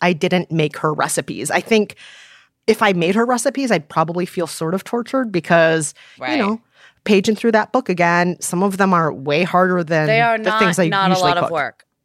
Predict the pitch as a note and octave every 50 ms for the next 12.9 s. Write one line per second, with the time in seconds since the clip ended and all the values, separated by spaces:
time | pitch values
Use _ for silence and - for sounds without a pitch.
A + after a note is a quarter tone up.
0 | _ _ _ _ G3+ F#3+ F#3+ - - _ _ _ F#3 F3 - - - - - G#3+
1 | A#3 B3 C4+ C#4 A3+ D#4+ E4+ F4+ G4 F#4+ F4 E4 E4 - - - C#4 A#3+ - C4
2 | A#3 A3+ A#3+ A3+ G3 - F#3+ G3 E3 E3 E3 - - - - C#3+ B2+ - D#3+ D3
3 | - B3+ C4 C4 D4+ D4+ D#4 D4+ - D#4+ C#4+ C#4 C4+ C4+ C#4 C#4 C#4 B3+ - -
4 | B3+ A#3+ A3+ A3+ A3+ A3 A3 G#3+ G#3+ G#3 G#3 G#3 G3+ F#3 F3+ G3+ - A3 G#3+ F#3+
5 | F#3+ F#3+ F#3 - - E3 F3 F3+ - F#3+ F3+ - - F#3 E3+ - - - - F#3
6 | E3 D#3+ D#3+ D#3+ D3+ D#3 D3+ - E3 D3+ D3 D3 C#3 C#3 C3+ C3+ C3 B2+ A2 B2
7 | G#2 B2 - - - E4 - - A#3+ - B3+ A3+ - - - - - - - -
8 | - - - - - G3 E3+ - - - C#4+ D#4 F4 G4+ G#4 F#4 D#4+ G3 - -
9 | - B3+ A#3+ - B3 A3 G3 F3+ F3+ G3 F#3+ F#3+ - G3+ F3+ E3+ D#3+ D3+ - -
10 | - - F#3+ F3+ F3 E3+ E3+ D#3+ D#3+ D3+ D3 D3+ D3 - - C#3+ D3 D3 D3 _
11 | _ _ _ _ _ - - F3+ D#3+ C3+ C3 F#2+ G#2 D#3+ - - _ - D#3 D3+
12 | C#3+ C3+ C3+ - - - D#3 D3+ - D3 - - - - - - -